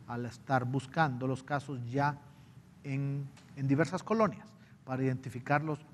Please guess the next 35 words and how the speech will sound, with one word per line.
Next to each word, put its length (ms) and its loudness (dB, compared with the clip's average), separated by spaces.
más 280 2
a 80 -4
tiempo. 340 -6
Claro, 240 2
ahora 180 -6
estamos 320 -2
superando 480 2
los 180 2
quinientas 800 -2
pruebas 380 2
de 180 -4
P 160 2
C 220 2
R, 300 2
gracias 260 -2
a 40 2
la 120 2
colaboración 500 0
de 100 4
diversos 500 2
laboratorios. 640 0
Esperemos 340 2
que 120 0
se 160 0
sigan 260 2
realizando 640 -2
más 160 2
pruebas 380 2
y 40 -4
poder 360 -4
detectar 640 -4
los 140 -10
casos 420 -10
de 80 -8
manera 420 -2